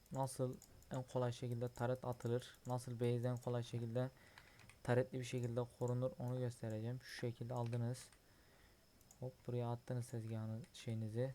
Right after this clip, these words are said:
T C'nizi. T C'ye tabii ki de koydunuz, biraz malzeme koymanız lazım. Şu şekil geldiniz, pat pat bu şekil uzattınız.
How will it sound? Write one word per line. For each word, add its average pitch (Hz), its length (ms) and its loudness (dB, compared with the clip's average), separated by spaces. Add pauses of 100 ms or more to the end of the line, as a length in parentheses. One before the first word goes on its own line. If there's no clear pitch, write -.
T 120 140 0
C'nizi. 113 520 -4 (720)
T - 140 -6
C'ye 123 220 0
tabii 120 320 0
ki 113 40 -4
de 123 200 0
koydunuz, 117 420 0
biraz 117 420 -2
malzeme 110 400 -2
koymanız 113 440 0
lazım. 110 300 -4 (1000)
Şu - 240 -14
şekil 120 360 0
geldiniz, 120 580 2
pat 123 240 -2
pat 123 180 -2 (120)
bu 131 40 -10
şekil 120 360 -2 (1160)
uzattınız. 123 640 0